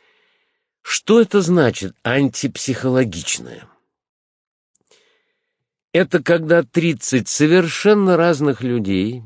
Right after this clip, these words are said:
запихивают в душное помещение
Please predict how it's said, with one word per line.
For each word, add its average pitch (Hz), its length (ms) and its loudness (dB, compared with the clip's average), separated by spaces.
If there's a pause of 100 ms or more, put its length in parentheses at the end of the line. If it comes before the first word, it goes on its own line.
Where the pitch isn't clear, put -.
запихивают 127 800 0
в 107 100 -6
душное 120 500 0
помещение 85 960 -6